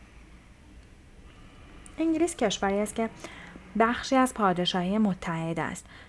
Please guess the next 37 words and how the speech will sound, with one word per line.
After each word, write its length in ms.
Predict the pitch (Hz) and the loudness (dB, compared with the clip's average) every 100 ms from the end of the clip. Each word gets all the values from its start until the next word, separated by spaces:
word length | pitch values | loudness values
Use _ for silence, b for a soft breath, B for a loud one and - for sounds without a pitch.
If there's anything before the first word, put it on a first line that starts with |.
| - | -6
این 100 | 339 | 0
کشور 260 | 339 311 | 2 4
از 180 | 262 208 | 4 4
غرب 260 | 202 214 233 - | 2 2 0 2
با 80 | 190 | 2
ولز 400 | 185 180 208 240 | 2 0 0 0
و 40 | |
از 240 | 185 196 | 0 -2
شمال 280 | - 196 190 | -2 0 2
با 100 | 226 | 2
اسکاتلند 680 | 208 - 190 180 - 202 233 | 0 0 -2 -2 0 2 4
دارای 220 | 185 185 | 4 4
مرزهای 420 | 190 170 165 180 | 2 0 -2 0
زمینی 400 | 196 170 156 160 | 0 0 -2 -6
است. 160 | 170 - | -6 0
دریای 380 | 285 302 294 269 | 2 4 4 4
ایرلند 440 | 240 226 214 214 B B B B - | 4 2 0 -4 B B B B 0
در 180 | 196 | 2
شمال 500 | 190 - 196 190 175 | 2 0 0 0 0
غربی 320 | 170 170 160 208 | -2 -4 0 4
انگلیس 380 | 254 240 233 - | 4 4 2 0
و 100 | 185 | 0
دریای 460 | 185 170 170 165 165 - B B B | 2 0 -2 -4 -6 -14 B B B
سلتیک 380 | - 190 185 - - | -4 -2 -2 -2 0
در 280 | 277 277 262 B - | 2 2 0 B -8
جنوب 260 | - 196 180 | 0 2 2
غربی 360 | 170 165 165 285 | 0 0 2 2
واقع 260 | 196 160 | 4 2
شده 220 | 170 - | 0 -2
است. 140 | 170 - | -4 -2
انگلیس 380 | 330 330 330 - | 2 2 2 2
با 100 | 214 | 4
دریای 440 | 202 180 185 175 | 4 4 2 0
شمال 380 | 175 180 165 160 | -2 -2 -2 -2
در 140 | 160 | -2
شرق 240 | 160 226 247 | -2 -2 0
و 140 | 214 | 0